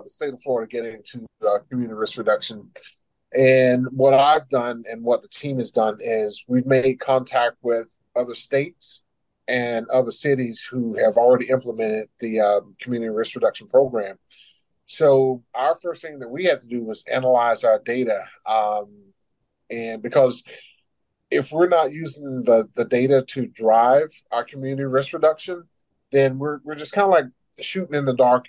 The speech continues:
as to what we think, uh, the problem is. So for us, community risk, risk reduction is data driven.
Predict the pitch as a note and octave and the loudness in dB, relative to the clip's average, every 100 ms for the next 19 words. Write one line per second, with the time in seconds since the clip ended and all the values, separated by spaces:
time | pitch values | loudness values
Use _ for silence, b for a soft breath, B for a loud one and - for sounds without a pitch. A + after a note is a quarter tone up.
0 | - A#2+ A#2 - A#2 A2+ C3 B2+ B2 - | -6 -4 -4 -6 -8 0 0 0 -10 -8
1 | D3 C#3 C3 - B B A2+ G#2 G#2 - | -6 -6 -8 -16 B B -4 -2 -4 -2
2 | A2+ G#2 G2 F#2+ F#2 - - _ _ _ | 0 0 -2 -16 -16 -20 -20 _ _ _
3 | _ _ - D3 C3 B2 A#2+ A#2+ _ _ | _ _ 2 4 4 0 -6 -12 _ _
4 | C3 C#3+ D#3 - D3+ D3 D3 C#3 C#3 C3+ | -4 -2 -4 -6 -14 -12 -8 -4 -4 -4
5 | C#3 - B2+ C#3 C3+ B2+ B2 B2 G#2+ A2+ | -14 -8 -4 -4 2 2 2 -8 -10 -12
6 | - B2 B2+ A#2+ - A3 A2 | -6 -2 2 0 0 0 0